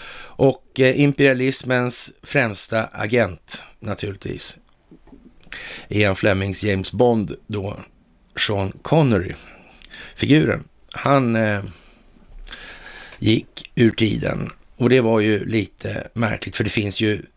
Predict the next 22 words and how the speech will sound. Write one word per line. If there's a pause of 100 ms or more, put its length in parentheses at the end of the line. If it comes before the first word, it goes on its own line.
(120)
otroligt
mycket
kopplingar (380)
till, (340)
om
man
ska
säga,
M
I
sex
och,
eh, (1300)
det
brittiska (460)
imperiet
och (640)
koloniverksamheten
som
har
bedrivits
där.